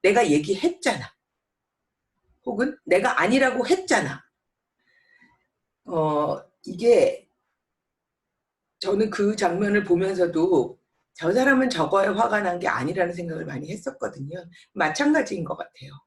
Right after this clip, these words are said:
저 스티커 수집가처럼 이분은 지금 그 상황에 화가 나신 게 아니에요. 쭉 앞에서 진행되던 그 모든 상황에서 화가 나셨던 거고요.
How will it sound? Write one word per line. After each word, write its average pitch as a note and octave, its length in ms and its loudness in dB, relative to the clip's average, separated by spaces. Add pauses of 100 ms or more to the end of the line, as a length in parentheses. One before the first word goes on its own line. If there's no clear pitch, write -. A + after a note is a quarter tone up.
(360)
저 F3 120 -8
스티커 E4 360 0
수집가처럼 - 800 -2
이분은 A#3 580 0 (560)
지금 C4+ 440 2
그 C4+ 420 2
상황에 C4 400 2
화가 C#4 260 2
나신 G#3+ 340 0
게 - 80 0
아니에요. F3 720 -2 (920)
쭉 D#4+ 760 2
앞에서 B3 560 0
진행되던 G#3+ 880 -2
그 - 140 -4
모든 C4+ 500 4
상황에서 C#4+ 560 -2
화가 G#3 260 -2
나셨던 - 480 -6
거고요. - 560 -6